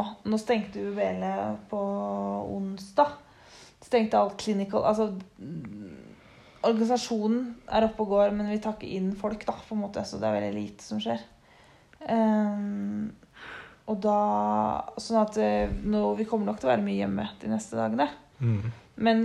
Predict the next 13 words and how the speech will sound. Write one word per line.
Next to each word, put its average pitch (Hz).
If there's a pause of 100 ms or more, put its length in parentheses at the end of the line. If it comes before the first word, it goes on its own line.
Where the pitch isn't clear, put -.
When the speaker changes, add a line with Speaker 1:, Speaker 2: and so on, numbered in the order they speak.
(140)
Speaker 1:
vi 226
jobber 208
jo 214
fortsatt 214
med 208
ting 196
som 208
er 202
liksom, 202 (840)
ja. - (760)
Speaker 2:
We're 113
staying 113
home. 107